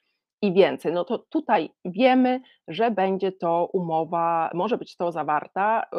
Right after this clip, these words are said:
e, umowa na okres próbny na trzy miesiące.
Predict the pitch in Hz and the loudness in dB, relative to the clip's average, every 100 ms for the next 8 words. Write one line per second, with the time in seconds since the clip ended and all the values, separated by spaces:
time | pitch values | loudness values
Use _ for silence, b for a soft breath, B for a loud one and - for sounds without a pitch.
0 | - - - 185 170 180 160 147 160 - | -6 -6 -4 -4 -2 -4 -6 -10 -14 -10
1 | 190 185 170 156 - - 156 123 - 135 | -10 -8 -10 -10 -10 -10 -10 -8 -6 -8
2 | - - | -8 -14